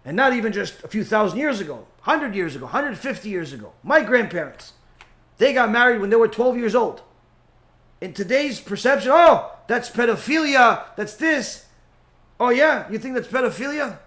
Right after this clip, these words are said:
So how come you don't say to your daughter that has a boyfriend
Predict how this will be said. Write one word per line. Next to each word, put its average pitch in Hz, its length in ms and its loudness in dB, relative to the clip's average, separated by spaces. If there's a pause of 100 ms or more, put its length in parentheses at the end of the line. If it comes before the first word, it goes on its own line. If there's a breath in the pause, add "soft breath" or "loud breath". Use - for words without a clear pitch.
(2000)
So 208 120 2
how 339 160 8
come 320 180 -4
you 302 40 0
don't 269 200 2
say 277 260 -4
to 202 100 -12
your 220 160 4
daughter 254 360 4
that 208 120 0
has 208 200 0
a 214 40 0
boyfriend 156 600 2